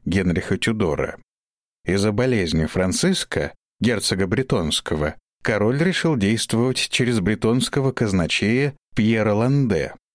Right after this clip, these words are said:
В сентябре тысяча четыреста восемьдесят четвёртого года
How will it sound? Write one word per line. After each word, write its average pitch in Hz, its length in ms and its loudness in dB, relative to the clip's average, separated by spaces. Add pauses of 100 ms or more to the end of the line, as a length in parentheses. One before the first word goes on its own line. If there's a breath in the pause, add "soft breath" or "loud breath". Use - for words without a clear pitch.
(480)
В - 80 -4
сентябре 123 520 2
тысяча 120 420 0
четыреста 107 640 0
восемьдесят 98 640 0
четвёртого 82 720 -2
года 110 480 0